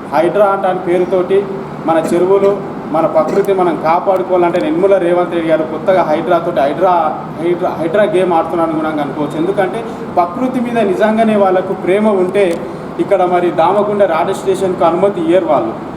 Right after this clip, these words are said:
So వాళ్ళు ఏదేమున్నా కూడా ప్రజల, ప్రజల మైండ్ని డైవర్ట్ చేయడానికి మాత్రమే వీళ్ళు చేసినటువంటి కుట్ర. మరి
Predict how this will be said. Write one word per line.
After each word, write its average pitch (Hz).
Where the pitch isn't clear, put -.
So 208
వాళ్ళు 196
ఏదేమున్నా 214
కూడా 196
ప్రజల, 196
ప్రజల 160
మైండ్ని 202
డైవర్ట్ 180
చేయడానికి 180
మాత్రమే 180
వీళ్ళు 165
చేసినటువంటి 160
కుట్ర. 151
మరి 170